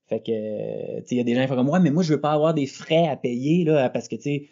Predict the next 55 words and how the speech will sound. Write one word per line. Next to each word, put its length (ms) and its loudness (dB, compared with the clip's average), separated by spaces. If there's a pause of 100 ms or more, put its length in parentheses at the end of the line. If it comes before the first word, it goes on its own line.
(140)
mes 240 2
investissements 460 0
sont 160 0
chez 180 -2
vous, 140 0
puis 240 -2 (240)
moi, 120 4
je 80 -4
suis 120 2
autonome. » 560 0 (260)
Ben, 220 2
nous, 180 8
on 180 4
offre 160 2
la 80 0
planification. 800 -2
Fait 120 -2
que, 60 -18
tu 80 -2
sais, 40 -4
comme, 280 -2
ça 120 -2
te 80 -8
coûterait 280 2
dix 140 -4
mille 220 4
piastres 340 2
peut-être 160 2
pour 160 2
faire 140 2
une 120 0
planification. 880 -4 (220)
Ben, 380 -2
là, 340 6
euh, 60 0
tes 180 -6
frais, 320 -4
ils 200 -8 (120)
payent 240 0
ta 140 -6
planif. 480 -6
Fait 140 -6
que, 40 -20
tu 100 -4
sais, 60 -4
c'est 120 -4
comme, 380 -2 (360)
c'est 200 -2
là 120 4
qu'on 160 0
va 100 0
chercher 320 -8
notre 220 -2
plus-value, 720 -4
euh, 360 -8